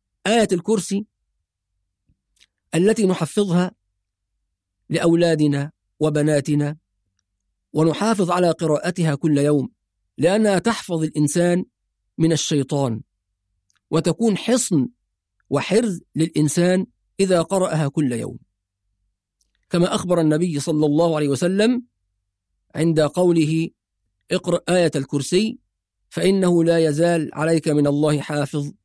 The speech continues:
ولا يقربنك شيطان حتى تصبح". فآية الكرسي تحتاج إلى تصحيح وإلى ضبط لبعض ألفاظها.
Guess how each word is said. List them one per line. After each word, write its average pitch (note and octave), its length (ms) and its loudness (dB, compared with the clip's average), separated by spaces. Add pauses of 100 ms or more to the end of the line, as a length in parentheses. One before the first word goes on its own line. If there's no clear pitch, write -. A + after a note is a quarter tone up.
(380)
ولا E3 260 2
يقربنك D#3 720 0
شيطان D3+ 800 0 (380)
حتى D#3+ 480 -4
تصبح". - 600 -12 (1160)
فآية A#3+ 400 0
الكرسي F#3 580 -4 (1160)
تحتاج F3 640 -2
إلى E3+ 200 2
تصحيح - 600 -4 (600)
وإلى D#3+ 420 2
ضبط F3 500 -4 (320)
لبعض E3 420 -2
ألفاظها. A#2+ 580 -6